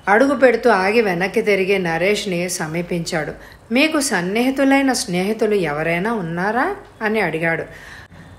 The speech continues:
"ఉన్నారు, ఒకరు కాదు, నలుగురైదుగురు ఉన్నారు. వాళ్ళు కాక పరిచయస్తులు చాలామంది ఉన్నారు"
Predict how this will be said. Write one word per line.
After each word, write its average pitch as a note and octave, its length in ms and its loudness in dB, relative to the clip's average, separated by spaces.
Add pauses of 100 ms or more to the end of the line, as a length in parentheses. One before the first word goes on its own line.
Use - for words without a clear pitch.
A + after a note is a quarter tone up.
(240)
"ఉన్నారు, G#3 680 2
ఒకరు A3+ 260 4
కాదు, A3 580 2 (180)
నలుగురైదుగురు F3 840 0
ఉన్నారు. F3+ 520 0
వాళ్ళు G#3+ 340 2
కాక D#4 300 2
పరిచయస్తులు B3+ 800 2
చాలామంది A#3 760 0
ఉన్నారు" G3 440 -2